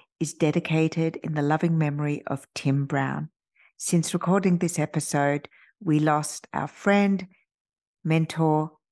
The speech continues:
teacher, and we would like to warmly dedicate this episode in his beautiful memory. Oh, it's so nice when I get to have people I consider friends and <laughs> compatriots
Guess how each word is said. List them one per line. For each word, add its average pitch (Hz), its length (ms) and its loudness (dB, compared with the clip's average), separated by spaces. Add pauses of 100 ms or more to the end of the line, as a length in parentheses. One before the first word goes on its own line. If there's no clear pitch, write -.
(140)
teacher, 156 640 -4 (580)
and 151 320 0
we 151 120 0
would 160 160 -2
like 147 300 -2
to 151 340 -2 (180)
warmly 160 520 0
dedicate - 600 -6
this - 180 -4
episode - 540 -6 (120)
in 147 160 -2
his 147 260 -8
beautiful 156 480 -4
memory. 156 480 -8 (720)
Oh, 208 560 2
it's 196 180 -2
so 202 240 0
nice 160 480 -2
when 180 120 -4
I 170 140 0
get 165 240 -6
to 156 80 -14
have 147 380 0 (600)
people 202 200 -4
I 185 80 2
consider 160 440 -6
friends 160 760 -8 (100)
and 170 100 -2
<laughs> 202 80 -2
compatriots 196 1160 2